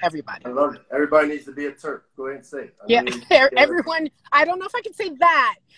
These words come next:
Speaker 1: <laughs> in case we got some Bruins watching, but you know what I mean. <laughs>
Speaker 2: I get it. So also, I know,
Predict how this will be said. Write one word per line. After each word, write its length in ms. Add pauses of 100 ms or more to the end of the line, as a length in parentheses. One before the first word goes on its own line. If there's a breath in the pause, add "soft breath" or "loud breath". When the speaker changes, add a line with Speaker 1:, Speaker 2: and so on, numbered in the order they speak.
Speaker 1:
<laughs> 260
in 120
case 240
we 40
got 100
some 140
Bruins 400
watching, 440
but 160
you 100
know 140
what 100
I 80
mean. 360 (200)
<laughs> 200
Speaker 2:
I 100
get 260
it. 100 (160)
So 320 (140)
also, 580 (100)
I 120
know, 320